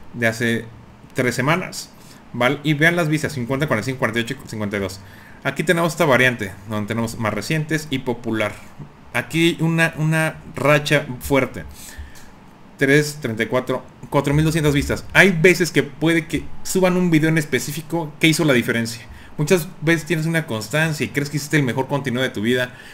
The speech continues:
Cuando vas empezando, a veces no importa, se puede hacer el mejor video de tu vida y nadie lo vio. Luego subes un video random de algo que dices, "No manches, jamás que, que ni le echaste ganas ni nada".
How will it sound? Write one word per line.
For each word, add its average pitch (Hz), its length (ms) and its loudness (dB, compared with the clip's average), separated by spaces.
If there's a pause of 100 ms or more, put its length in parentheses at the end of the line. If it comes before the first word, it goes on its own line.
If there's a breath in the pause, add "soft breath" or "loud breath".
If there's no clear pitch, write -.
Cuando 135 220 2
vas 156 120 4
empezando, 147 600 0 (100)
a 131 120 2
veces 151 240 2
no 156 80 6
importa, 147 360 2
se 131 100 -4
puede 143 140 -2
hacer 156 140 0
el 151 60 2
mejor 143 320 2
video 135 200 4
de 139 120 2
tu 127 120 -4
vida 139 280 0 (420 loud breath)
y 113 60 -4
nadie 120 180 2
lo 110 100 0
vio. 104 200 0 (420 loud breath)
Luego 156 240 4
subes 185 240 2
un 185 100 2
video 170 220 4
random 160 400 2
de 143 80 4
algo 143 220 4
que 139 80 -2
dices, 135 260 -2
"No 165 140 0
manches, 180 340 -2
jamás 156 460 0
que, 143 180 0
que 127 140 2
ni 127 100 2
le 120 120 6
echaste 151 380 0
ganas 135 380 0
ni 110 80 -2
nada". 120 240 -2